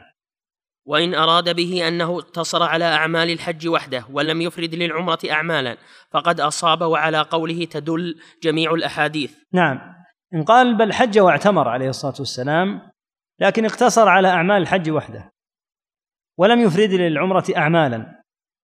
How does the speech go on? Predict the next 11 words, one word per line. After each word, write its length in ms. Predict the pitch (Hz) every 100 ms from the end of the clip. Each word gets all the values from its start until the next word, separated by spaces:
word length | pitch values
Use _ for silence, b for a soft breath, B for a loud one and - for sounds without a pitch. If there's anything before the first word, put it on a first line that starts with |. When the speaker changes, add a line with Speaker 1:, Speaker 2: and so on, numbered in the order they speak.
| _
Speaker 2:
يعني 240 | 170 147 175
لم 160 | 233
يطف 280 | 233 233 196
للحج 400 | 208 190 240 202 - - - - _ _ _ _ _ _
ثم 160 | 175 175
يطوف 300 | 156 180 147
للعمرة، 480 | 151 139 104 113 _ _ _ _ _ -
ويسعى 360 | 170 196 190 220
للحج 460 | 208 214 214 202 - - _ _
ويسعى 380 | 147 175 160 156
للعمرة. 480 | 147 139 117 98